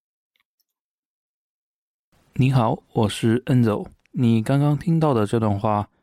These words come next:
是播客《异乡人》的主播 Bessie Du 在聊天中发出的感慨，由我主理的 newsletter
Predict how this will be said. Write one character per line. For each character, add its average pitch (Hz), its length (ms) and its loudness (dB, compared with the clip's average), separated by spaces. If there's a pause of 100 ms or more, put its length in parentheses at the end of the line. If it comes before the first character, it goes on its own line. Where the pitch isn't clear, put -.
是 127 260 0
播 127 200 0
客 135 340 0
《异 147 120 0
乡 131 240 0
人》 110 140 2
的 117 100 0
主 107 220 -12
播 117 360 0 (380)
Bessie 139 400 0
Du 135 220 -2 (140)
在 104 320 0
聊 101 160 0
天 120 260 -2
中 123 240 0
发 123 220 -6
出 - 120 -10
的 110 120 -4
感 98 220 -8
慨， 170 200 -10 (600)
由 113 160 2
我 120 180 4
主 117 240 0
理 110 160 0
的 95 300 -4
newsletter 104 680 -2